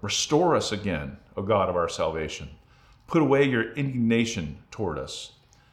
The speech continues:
What's this word restore about?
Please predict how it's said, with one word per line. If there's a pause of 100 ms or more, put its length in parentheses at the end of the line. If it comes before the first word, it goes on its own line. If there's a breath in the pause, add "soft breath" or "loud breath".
(320 soft breath)
What's (160)
this
word
restore (160)
about?